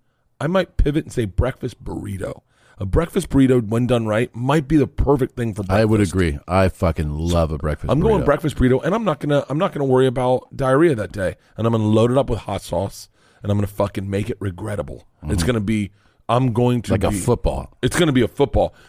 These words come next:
Speaker 1: I worked sanitation for Hurt Burt one time,
Speaker 2: Mm-hmm.
Speaker 1: and these guys were like, "Best breakfast burrito I've ever, you have ever had." And I was like,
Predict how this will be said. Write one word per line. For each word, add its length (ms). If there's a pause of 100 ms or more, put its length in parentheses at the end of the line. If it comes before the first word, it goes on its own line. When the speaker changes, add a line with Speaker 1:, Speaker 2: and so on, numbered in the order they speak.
(260)
Speaker 1:
I 60
worked 200
sanitation 600
for 100
Hurt 180
Burt 200
one 160
time, 260
Speaker 2:
Mm-hmm. 340
Speaker 1:
and 120
these 140
guys 280
were 80
like, 180
"Best 240
breakfast 380
burrito 260
I've 100
ever, 220
you 140
have 80
ever 220
had." 340 (300)
And 100
I 40
was 120
like, 220